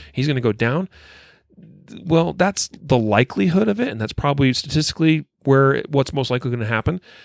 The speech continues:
But there are crazy things that happen when bullets enter, enter people's bodies, and they sometimes take paths and do things that we don't expect them to do,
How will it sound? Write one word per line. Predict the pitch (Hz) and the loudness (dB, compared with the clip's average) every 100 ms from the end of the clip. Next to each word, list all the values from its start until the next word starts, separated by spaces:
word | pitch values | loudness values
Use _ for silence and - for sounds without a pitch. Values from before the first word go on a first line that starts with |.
| - _ - | -20 _ 2
But | 131 131 _ - | 2 2 _ -2
there | 143 262 | 2 2
are | 190 | 2
crazy | 185 185 165 | 4 4 4
things | 190 | 0
that | 139 | 0
happen | 160 - 113 | -2 -4 -8
when | 101 | -2
bullets | 113 123 - | 2 2 0
enter, | 135 147 160 - - | -2 0 -2 -4 -2
enter | 131 165 | 0 2
people's | 139 156 | 2 0
bodies, | 170 196 - - - _ _ _ | 0 0 -2 -6 -10 _ _ _
and | 117 | -2
they | |
sometimes | 117 170 165 151 | 0 0 0 2
take | 156 - | 0 0
paths | - 127 180 - - | 0 2 2 -2 -8
and | 107 | -2
do | 131 151 | 0 2
things | 151 147 | 0 -2
that | 113 | -2
we | 101 | 0
don't | 117 123 | 0 0
expect | - 120 - | -2 -6 -6
them | 98 | -10
to | |
do, | 87 104 92 | -6 -6 -6